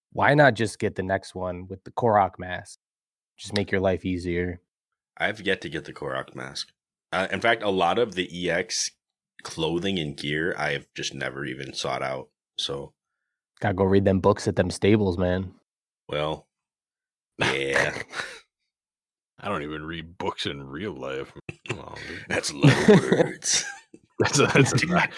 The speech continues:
Speaker 2: bad I'm not reading them.
Speaker 3: What is this
Speaker 1: You, uh,
Speaker 3: word soup on paper supposed to be? <laughs>
Speaker 1: I will, I will give you the benefit of the doubt. You do have to read an article by Tracy,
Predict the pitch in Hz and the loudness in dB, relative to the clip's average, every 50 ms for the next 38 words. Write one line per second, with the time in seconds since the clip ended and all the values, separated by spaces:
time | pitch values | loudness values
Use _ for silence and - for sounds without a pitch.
0 | - 160 139 131 - - 82 78 80 82 82 82 80 80 85 87 82 80 92 98 | 4 6 6 6 6 2 0 0 0 0 0 0 0 -2 -2 -2 -2 0 0 0
1 | - - - - - - - - - 135 - - - - - - - - - - | -2 -6 -10 -10 -8 -8 -2 2 4 4 4 4 0 -14 -18 -20 -16 -12 -12 -12
2 | - _ - 131 151 175 190 175 165 180 165 117 135 135 127 139 143 - - 160 | -10 _ 6 8 10 10 10 8 8 8 10 10 10 10 10 12 12 12 12 12
3 | 139 - - - 165 165 143 151 131 120 117 - - - 123 151 165 - 120 113 | 8 4 4 6 6 8 8 8 6 6 4 2 4 6 6 6 6 6 2 -2
4 | - - - 120 - - 120 127 - - - - 131 127 117 - - - - 160 | 0 -2 -2 -2 0 2 2 4 4 2 0 0 0 0 -2 -2 -2 0 0 0
5 | - - - 185 - - - _ _ _ _ - - 139 139 156 175 175 170 160 | 0 2 2 2 2 2 0 _ _ _ _ 0 6 8 10 12 12 12 10 8
6 | - - 131 135 131 139 135 123 131 131 117 117 117 113 107 110 92 113 110 107 | 8 8 8 8 10 8 8 8 8 6 8 8 6 6 6 6 8 8 8 8
7 | 101 - 117 101 104 92 82 90 - 101 98 98 98 101 87 80 101 107 104 95 | 6 4 4 4 4 4 2 0 2 6 6 8 8 6 4 2 0 -2 -2 -2
8 | 98 - 120 120 120 120 110 92 104 110 107 - - 110 101 98 107 107 98 95 | 0 4 6 8 8 6 6 4 4 4 4 2 0 -2 0 2 2 0 0 -2
9 | 104 - - 95 101 101 101 - 107 101 98 92 90 95 - - 110 104 104 104 | -4 0 2 4 4 4 2 0 -2 0 0 -2 -4 -4 -6 -2 -2 0 0 -2
10 | - - 113 110 110 110 | -2 -2 0 0 0 -2